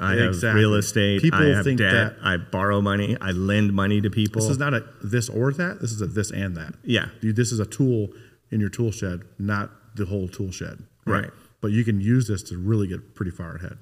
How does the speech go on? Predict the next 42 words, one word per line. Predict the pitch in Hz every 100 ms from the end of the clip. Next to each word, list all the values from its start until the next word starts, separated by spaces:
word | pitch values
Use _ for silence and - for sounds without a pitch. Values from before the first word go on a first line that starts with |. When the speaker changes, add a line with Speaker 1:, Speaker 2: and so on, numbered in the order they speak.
| _ _
Speaker 2:
in | 135
Speaker 1:
Well, | 127
Speaker 2:
life. | 208
Speaker 1:
right | 143 165
now, | - 180 110
like, | 107 110
for | - 135
example, | 113 110 117 113 107 107 - - -
from, | - 123 113 107 - - - _
uh, | 110
B | 98 107 143
M | 175 143
O | 117 113 135 - -
pays | - 117 110
me | 113 104
five | - 113 120 -
point | 120 110 - -
six | - 120 -
five | 110 90
percent. | - 101 87 - - _ _ _ _ -
Speaker 2:
Okay. | 92 107 - _ 123
Speaker 1:
Okay. | - 107 123 - - _
I've | 113 123
got | 135 147
a |
rate | 113 113 113 -
that | 113
I'm | 107 104
borrowing | 107 113 123 135 151 -
at | 107
five | - - 120 120 117 -
point | - 113 107
two | - 107
five | 107 104 104
percent. | - - 95 - -
I | 127
have | 143
a | 127
Speaker 2:
Mm-hmm. |
Speaker 1:
spread | - - 151 135 95
of | 107 -
point | 123 113